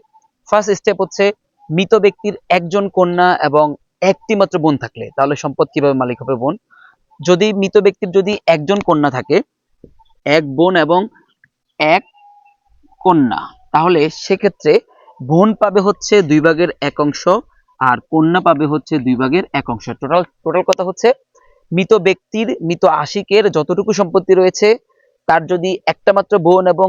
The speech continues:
একটা মাত্র কন্যা থাকে তাহলে সেক্ষেত্রে হচ্ছে, আহ, বোন পাবে হচ্ছে টোটাল সম্পত্তির অর্ধেক এবং মেয়ে পাবে হচ্ছে টোটাল সম্পত্তির অর্ধেক, মানে দুই ভাগের এক অংশ, দুই ভাগের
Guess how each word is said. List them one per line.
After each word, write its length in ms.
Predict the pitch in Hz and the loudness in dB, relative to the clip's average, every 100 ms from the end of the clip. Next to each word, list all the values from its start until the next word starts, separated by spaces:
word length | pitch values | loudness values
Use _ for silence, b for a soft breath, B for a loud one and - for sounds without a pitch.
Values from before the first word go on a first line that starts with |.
| 190 - | -2 -8
একটা 240 | - - | -8 -4
মাত্র 200 | 190 185 202 | -2 -2 0
কন্যা 300 | 160 165 175 | 0 0 -2
থাকে 240 | 180 196 | -4 -2
তাহলে 200 | 190 175 | 0 0
সেক্ষেত্রে 400 | - 175 180 - | -2 -4 -4 -4
হচ্ছে, 260 | 185 185 233 262 _ _ _ _ _ | -4 0 2 0 _ _ _ _ _
আহ, 120 | 156 143 | -2 2
বোন 220 | 160 202 | 2 2
পাবে 220 | 196 202 202 | 2 2 2
হচ্ছে 280 | 208 - 214 | -2 -2 -4
টোটাল 320 | - 175 202 | 0 2 2
সম্পত্তির 540 | 190 202 196 196 - 220 | 2 -4 -4 -4 -2 0
অর্ধেক 420 | 156 139 175 226 _ | 0 0 0 0 _
এবং 240 | 143 143 160 151 147 | -2 2 0 -2 -2
মেয়ে 220 | 165 190 | 0 2
পাবে 220 | 180 156 | 2 0
হচ্ছে 240 | 165 165 208 - _ _ | 0 -4 -8 -10 _ _
টোটাল 200 | 156 160 156 | -2 0 0
সম্পত্তির 480 | 160 170 - 226 - | -4 -4 -4 -4 -4
অর্ধেক, 320 | 123 120 113 135 | -4 -4 -8 -6
মানে 140 | 147 | -6
দুই 180 | 156 135 143 | -4 -2 0
ভাগের 180 | 151 | 0
এক 160 | 156 147 | -2 -4
অংশ, 140 | 143 165 | -4 -4
দুই 220 | 185 131 | -4 0
ভাগের 240 | 131 143 | 0 0